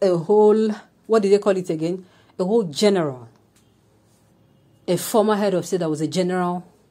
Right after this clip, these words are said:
could come in and the, the insecurity in Nigeria escalated instead of even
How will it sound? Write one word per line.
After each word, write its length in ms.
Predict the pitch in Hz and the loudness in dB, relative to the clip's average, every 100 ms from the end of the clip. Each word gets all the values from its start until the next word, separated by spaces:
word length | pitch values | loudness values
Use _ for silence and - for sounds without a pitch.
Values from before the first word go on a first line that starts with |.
| _ _ | _ _
could 240 | - 170 - | -6 -6 0
come 260 | 240 214 | 2 4
in 340 | 190 185 139 123 _ _ _ _ _ _ - | 2 0 -2 -12 _ _ _ _ _ _ -8
and 240 | 170 160 | -8 -8
the, 180 | 165 156 - 147 | -10 -12 -16 -10
the 320 | 175 156 151 - _ | -8 -8 -14 -20 _
insecurity 680 | 247 247 185 - 208 196 208 | -6 -4 -4 -2 0 0 -2
in 100 | 175 | -4
Nigeria 520 | 160 156 156 185 185 - | -6 -8 -6 -4 -4 -6
escalated 640 | 143 - 156 165 165 151 | -10 -8 -4 -2 -4 -4
instead 260 | 170 170 180 | -4 -4 -8
of 180 | 147 - | -8 -8
even 420 | 180 160 170 180 | -6 -4 -4 -4